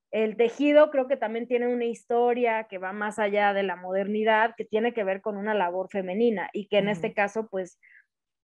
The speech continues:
Speaker 1: siguió así. O sea, no estaba la puerta cerrada y si hubiera llegado un varón, hu-, hubiera sido otra historia, no es que estuviera cerrado, pero creo que también refleja que es una práctica de mucha,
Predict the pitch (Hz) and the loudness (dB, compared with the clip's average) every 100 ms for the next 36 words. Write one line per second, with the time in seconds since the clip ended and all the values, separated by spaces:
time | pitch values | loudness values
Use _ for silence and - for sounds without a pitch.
0 | _ - 226 214 233 226 - 175 - - | _ -2 2 6 8 6 2 -6 -8 -2
1 | 226 240 277 311 311 285 - 240 240 262 | 4 6 6 8 8 8 6 2 2 -2
2 | 240 202 196 226 240 190 202 214 196 196 | -2 0 4 4 2 0 0 2 0 -2
3 | 208 202 202 190 196 226 254 _ _ _ | -4 -4 -2 0 0 -4 -10 _ _ _
4 | _ _ - - 202 196 202 214 214 202 | _ _ -6 -2 -2 2 4 4 4 2
5 | - 208 214 208 208 - 269 269 214 202 | -2 0 0 0 -4 2 4 4 2 -6
6 | 196 - - 202 202 208 240 240 254 254 | -8 -12 -10 -2 0 2 4 6 6 4
7 | 190 190 233 226 247 247 247 _ _ - | 2 2 4 4 4 0 -2 _ _ -4
8 | 214 233 247 269 269 247 262 247 233 254 | 2 2 4 2 0 -2 -2 -2 -4 -4
9 | 247 233 214 - 240 240 240 226 214 202 | -4 -4 -6 -6 -4 0 2 2 -2 -4
10 | 202 214 220 247 233 233 233 208 | -6 -8 -2 2 4 6 4 2